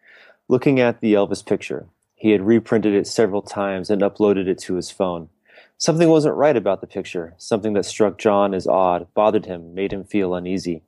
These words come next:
Whoever had taken it didn't know how to use a camera and hadn't focused the lens,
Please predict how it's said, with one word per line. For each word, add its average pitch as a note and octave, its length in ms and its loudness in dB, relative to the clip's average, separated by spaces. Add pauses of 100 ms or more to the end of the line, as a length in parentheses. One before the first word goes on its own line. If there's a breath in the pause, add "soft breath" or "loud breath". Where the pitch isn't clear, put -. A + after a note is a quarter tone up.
(800 soft breath)
Whoever A#2 640 4 (220)
had A2+ 180 -2
taken B2 340 0
it F#2+ 180 -4 (340)
didn't G#2+ 240 2
know G2+ 260 2
how G2+ 160 0
to F#2+ 80 -2
use G2 180 0
a G2 60 -4
camera G2 520 -6
and F2+ 140 -6
hadn't G2 320 0
focused G2 460 -2
the G2 80 0
lens, F2+ 500 -2